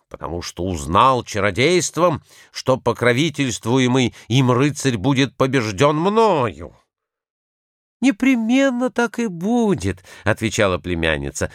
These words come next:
«Но, любезнейший дядюшка, зачем вам вмешиваться во все эти споры и странствовать по свету за приключениями?»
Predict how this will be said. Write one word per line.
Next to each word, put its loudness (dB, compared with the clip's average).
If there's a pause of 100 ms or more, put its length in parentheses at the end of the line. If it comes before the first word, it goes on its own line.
(120)
«Но, 0
любезнейший -2
дядюшка, -6 (400)
зачем 0
вам 0
вмешиваться -2 (120)
во 4
все -2
эти -4
споры -2
и -4
странствовать -2
по 0
свету -4
за -4
приключениями?» -4